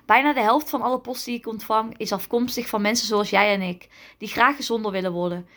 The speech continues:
Ze willen afvallen, gespierder worden, een ziekte overwinnen, gezonder eten of sterker of leniger worden. Maar wat ze ook willen bereiken, het kan allemaal met behulp van de vijf seconden regel.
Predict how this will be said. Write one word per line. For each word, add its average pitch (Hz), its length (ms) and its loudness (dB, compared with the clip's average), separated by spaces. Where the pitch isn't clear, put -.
Ze - 140 -6
willen 254 240 6
afvallen, 240 480 4
gespierder 247 460 -2
worden, 220 420 0
een 208 80 -6
ziekte 285 300 2
overwinnen, 233 540 4
gezonder 240 380 0
eten 233 300 2
of - 100 -6
sterker 214 420 0
of 220 100 -6
leniger 220 360 2
worden. 180 380 -2
Maar 208 180 6
wat 294 200 6
ze 302 100 2
ook 277 120 4
willen 240 180 4
bereiken, 202 420 2
het 208 180 -4
kan 214 220 -4
allemaal 240 380 4
met 226 160 -4
behulp 208 260 -2
van 214 120 -4
de 208 80 -4
vijf 208 220 2
seconden 196 380 -4
regel. 185 420 -2